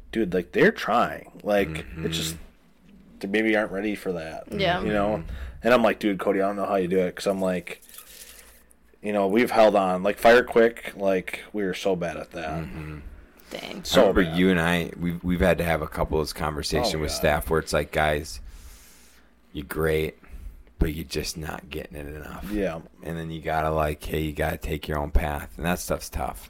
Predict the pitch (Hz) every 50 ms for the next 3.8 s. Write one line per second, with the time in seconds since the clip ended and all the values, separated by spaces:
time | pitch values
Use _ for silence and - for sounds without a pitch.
0 | - - 117 131 160 165 143 131 123 123 113 110 107 98 104 107 107 107 95 104
1 | 104 110 101 95 95 92 - - 98 104 113 110 101 92 87 87 87 90 92 87
2 | 85 - 95 90 - - 104 101 101 98 90 - - 92 90 85 82 - - _
3 | _ _ _ _ _ _ 101 101 101 101 98 95 95 92 92 85